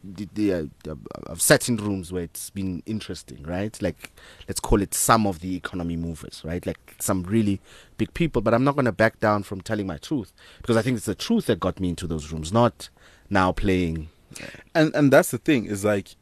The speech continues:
Speaker 2: if your authentic self is what got you here, um, to a certain level of success, certain
Speaker 1: Mm.
Speaker 2: level of growth, um, a certain position in the company, whatever it is, if your authenticity, your auth-, authentic self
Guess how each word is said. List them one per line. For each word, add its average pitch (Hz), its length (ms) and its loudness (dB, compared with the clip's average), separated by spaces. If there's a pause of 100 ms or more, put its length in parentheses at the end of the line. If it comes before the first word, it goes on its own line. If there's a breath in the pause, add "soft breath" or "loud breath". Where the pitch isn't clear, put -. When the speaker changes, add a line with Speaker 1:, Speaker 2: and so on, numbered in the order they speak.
(120)
Speaker 2:
if 120 240 -4
your 113 200 4
authentic 135 400 -2
self 107 280 0
is 92 140 -4
what 98 180 2
got - 300 -4
you 92 80 -8
here, - 240 -10 (920 loud breath)
um, 92 380 -2
to - 140 2
a 98 40 6
certain 110 440 4
level 95 240 4
of 92 80 2
success, - 440 -8
certain 98 440 -4
Speaker 1:
Mm. 95 40 0
Speaker 2:
level 92 200 0
of 87 140 -6
growth, - 360 -6 (320)
um, 90 320 -8
a - 40 -10
certain 101 320 -2
position 90 720 -4
in 92 120 -10
the - 60 -12
company, 113 420 0
whatever 95 340 4
it 87 80 -4
is, 80 220 -14 (380 loud breath)
if 92 140 -4
your 101 200 4
authenticity, 120 680 0
your 101 260 2 (180)
auth-, 107 180 -4 (200)
authentic 117 480 0
self - 400 -2